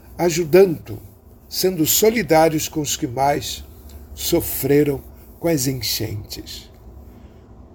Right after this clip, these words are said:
Concedei-nos, Senhor nosso Pai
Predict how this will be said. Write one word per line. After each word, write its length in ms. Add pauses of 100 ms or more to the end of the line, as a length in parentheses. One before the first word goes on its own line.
(100)
Concedei-nos, 920
Senhor 520
nosso 400
Pai 360